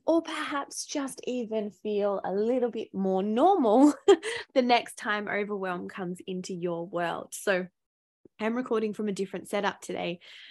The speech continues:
because I was watering my plants this morning and I broke my Wi-Fi. I watered my Wi-Fi. So I'm hoping that you can all hear me in a really cool way. But, um,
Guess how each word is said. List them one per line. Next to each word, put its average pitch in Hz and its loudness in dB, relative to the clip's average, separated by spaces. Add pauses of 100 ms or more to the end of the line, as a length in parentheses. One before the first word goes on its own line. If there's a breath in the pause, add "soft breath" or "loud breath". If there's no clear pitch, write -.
(140 loud breath)
because 226 -6
I 226 2
was 240 -2
watering 320 2
my 285 2
plants 269 2
this 269 -8
morning 233 -2
and 208 -6
I 202 -4
broke 208 -4
my 202 -2
Wi-Fi. 190 -4
I - -2
watered 185 -2
my 180 -4
Wi-Fi. 175 -8
So 202 -8
I'm 196 -4
hoping 214 -4
that - -10
you 185 -8
can 190 -6
all 180 -4
hear 175 -6
me 170 -8
in 175 -6
a 170 -8
really 170 -10
cool 170 -6
way. 226 -4
But, 196 0 (540 loud breath)
um, 202 0